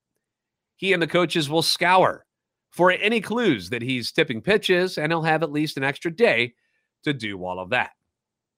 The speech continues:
Now, again, I'm saying this as a fan and as somebody who <laughs> wants this team to win very, very bad.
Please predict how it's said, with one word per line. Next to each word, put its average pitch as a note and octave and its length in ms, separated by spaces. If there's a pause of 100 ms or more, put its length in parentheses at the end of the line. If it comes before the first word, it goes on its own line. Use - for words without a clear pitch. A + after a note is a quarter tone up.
(1000)
Now, F3+ 440 (420)
again, E3+ 600 (600)
I'm B2 380 (120)
saying E3 440
this B2 400 (960)
as C#3 200
a F3 60
fan F3 600
and F#3 300
as F#3+ 500 (120)
somebody F#3 360
who F3 100
<laughs> - 20
wants F3+ 240
this G3 200
team G3 200
to F3+ 60
win G3 240
very, D#3 200
very E3+ 180
bad. G#3 340